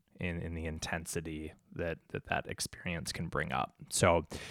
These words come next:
um, here on the episode, we are joined by Doctor Chad Puffer. Doctor Puffer is a child and adolescent psychiatrist.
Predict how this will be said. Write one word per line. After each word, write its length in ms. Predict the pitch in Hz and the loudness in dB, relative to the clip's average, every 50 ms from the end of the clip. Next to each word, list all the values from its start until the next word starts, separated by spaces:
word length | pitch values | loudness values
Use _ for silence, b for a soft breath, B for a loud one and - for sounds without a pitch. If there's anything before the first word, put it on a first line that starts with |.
| B B B B B B B - | B B B B B B B 8
um, 380 | - 104 98 92 90 92 92 - | 10 12 12 12 10 8 4 0
here 260 | - - - 131 139 | 4 10 12 12 12
on 120 | 147 151 | 12 12
the 100 | 147 131 | 12 12
episode, 880 | 120 117 - 135 110 - - 95 85 85 87 87 87 92 98 104 120 - | 12 12 12 12 12 12 12 12 12 12 12 12 12 12 12 12 12 12
we 580 | - 101 101 104 104 110 117 127 131 135 139 135 | 10 10 10 10 12 12 12 12 12 12 12 12
are 420 | - - 101 101 101 98 98 98 | 12 12 12 12 12 12 12 12
joined 920 | 92 92 92 95 101 98 101 87 82 78 80 82 82 90 104 120 131 143 b b b b b b b b b b b _ - | 10 8 10 12 12 12 12 12 8 6 2 2 4 6 8 10 10 8 b b b b b b b b b b b _ 8
by 520 | - 87 87 87 90 90 87 87 87 90 - | 10 12 12 12 12 10 10 10 8 10 12
Doctor 320 | - 110 123 - - 135 | 12 12 12 12 12 12
Chad 480 | - - - - 110 101 101 95 92 - | 12 12 12 12 12 12 12 12 12 10
Puffer. 440 | - - 98 - - 82 76 - - - - - _ _ - - - | 10 10 10 8 6 2 0 0 -4 -10 -18 -20 _ _ -8 4 6
Doctor 240 | - 98 - - - | 8 8 8 6 10
Puffer 380 | - - 101 - - - 95 | 12 12 12 12 12 12 12
is 520 | 90 - 98 98 95 95 92 90 - - - - | 12 12 12 12 12 12 10 8 6 4 4 6
a 300 | - 90 87 85 82 82 - | 6 8 8 8 8 6 6
child 640 | - - - - 98 101 104 104 107 107 107 110 - | 4 6 10 12 12 12 12 12 12 12 12 12 10
and 200 | - 92 92 87 - | 6 6 4 6 6
adolescent 480 | - 92 92 90 85 82 - - 78 - | 6 8 10 10 8 8 8 4 4 4
psychiatrist. 1000 | - - 80 - - 104 110 113 113 - - 120 113 113 - - - - - | 4 2 2 6 10 12 12 12 12 12 12 12 12 12 12 10 6 4 0